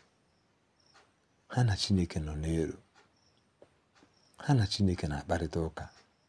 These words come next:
Ha na-ekpe ekpere, Chineke na-aza ha. Ndụ ha niile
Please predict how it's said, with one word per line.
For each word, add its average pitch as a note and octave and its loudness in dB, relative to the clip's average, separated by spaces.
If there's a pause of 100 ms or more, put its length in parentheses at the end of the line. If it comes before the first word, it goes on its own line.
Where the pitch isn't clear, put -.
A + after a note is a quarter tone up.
(440)
Ha - -6
na-ekpe F#2+ 0
ekpere, F2+ -2
Chineke E2+ -4
na-aza C#2 -8
ha. D#2 -10 (2750)
Ndụ F2+ 4
ha D2 -4
niile F2+ 0